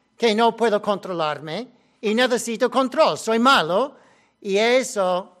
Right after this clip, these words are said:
me lleva a Cristo para decir, "Jesús, cámbiame tú, perdóname tú. Cristo murió por mis pecados y su Espíritu Santo es todopoderoso, hasta tiene tanto poder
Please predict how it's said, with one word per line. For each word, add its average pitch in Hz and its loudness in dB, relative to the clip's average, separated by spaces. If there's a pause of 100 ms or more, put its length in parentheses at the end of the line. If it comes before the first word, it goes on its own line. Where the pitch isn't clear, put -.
me 170 -8
lleva 180 -4
a 175 -12
Cristo 135 -16 (500)
para 160 -6
decir, 156 -10
"Jesús, 151 -12 (440)
cámbiame 165 -12
tú, 147 -20 (540)
perdóname 175 -6
tú. 143 -14 (320)
Cristo 202 -8
murió 170 -6
por 151 -10
mis 147 -12
pecados 151 -12 (260)
y 175 -14
su 185 -12
Espíritu 185 -12
Santo 196 -8
es - -16
todopoderoso, 208 -10
hasta 226 -12
tiene 170 -12
tanto 285 -8
poder 160 -8